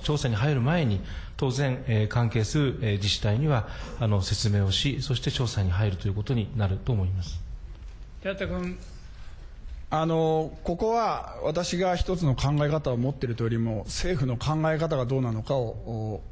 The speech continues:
Speaker 3: お、お聞きしたいんですけれども、その際に、二段階あると思います。今、ご整理いただきましたけれども、地質調査、いわば候補地ですと言われて、地質調査をさせてほしいと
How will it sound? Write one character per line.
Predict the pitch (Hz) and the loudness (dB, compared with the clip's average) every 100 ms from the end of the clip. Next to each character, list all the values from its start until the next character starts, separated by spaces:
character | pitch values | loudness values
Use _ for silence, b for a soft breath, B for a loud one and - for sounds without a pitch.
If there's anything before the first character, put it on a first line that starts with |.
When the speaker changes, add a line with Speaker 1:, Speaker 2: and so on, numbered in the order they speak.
| - | -2
Speaker 3:
お、 | |
お | 117 | 0
聞 | 139 | 0
き | 131 | 0
し | 127 | 0
た | 143 135 | 2 0
い | |
ん | |
で | 107 | 0
す | - | -2
け | 113 | -2
れ | 110 | -2
ど | |
も、 | 107 | -4
そ | 104 - 175 | -2 0 0
の | 220 | 0
際 | 202 247 180 | 2 2 2
に、 | 135 160 139 98 - - B B B | 0 0 -2 -4 -10 -12 B B B
二 | - 220 | -2 0
段 | 269 | 2
階 | 208 | 2
あ | 208 | 0
る | |
と | 170 | 0
思 | 143 | 0
い | 127 | 0
ま | 113 | -2
す。 | - - - | -4 -8 -6
今、 | 165 160 165 - - | 0 2 2 0 -2
ご | 151 | -2
整 | 151 139 | 0 0
理 | |
い | 127 | 0
た | |
だ | 135 135 | 0 0
き | |
ま | 147 | 0
し | 143 | -2
た | 120 | -2
け | 117 | -2
れ | |
ど | 117 | -2
も、 | 113 | -4
地 | - - 175 | -2 0 0
質 | 208 208 | 0 -2
調 | 185 196 | 0 0
査、 | 139 135 - | 0 -2 0
い | 156 | 0
わ | 165 | 0
ば | 147 | -2
候 | 196 196 | -2 0
補 | 202 | -2
地 | - 156 | -2 -2
で | 160 | -2
す | - | -2
と | 110 - B B | -8 -8 B B
言 | 147 156 | -2 0
わ | |
れ | 160 | 0
て、 | 160 | -2
地 | 156 | -4
質 | - - 190 190 | -4 -2 -2 0
調 | 233 185 | 0 0
査 | 147 | 0
を | 131 | -2
さ | - - - - 175 | -4 -10 -10 -4 -2
せ | 214 | 0
て | 214 | 0
ほ | 196 | 0
し | - 104 | 0 -2
い | |
と | - | -6